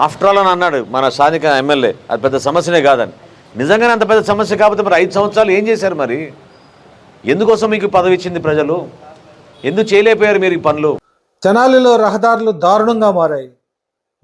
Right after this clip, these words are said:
Speaker 2: గుంతలు పూడ్చే దిక్కే లేదు. రోజుకు ఒకరు ఇద్దరు ప్రమాదాల్లో మరణించే పరిస్థితి.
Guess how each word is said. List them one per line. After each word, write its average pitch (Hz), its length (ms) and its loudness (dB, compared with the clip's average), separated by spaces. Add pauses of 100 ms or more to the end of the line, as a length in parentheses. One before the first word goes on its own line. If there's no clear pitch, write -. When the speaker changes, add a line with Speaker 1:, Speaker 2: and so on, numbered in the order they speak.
Speaker 2:
గుంతలు 202 280 2
పూడ్చే 190 340 0
దిక్కే 160 440 -2
లేదు. 135 300 -6 (800)
రోజుకు 226 460 2
ఒకరు 214 340 0
ఇద్దరు 196 300 -4
ప్రమాదాల్లో 196 600 -2
మరణించే 175 500 -6
పరిస్థితి. 147 560 -14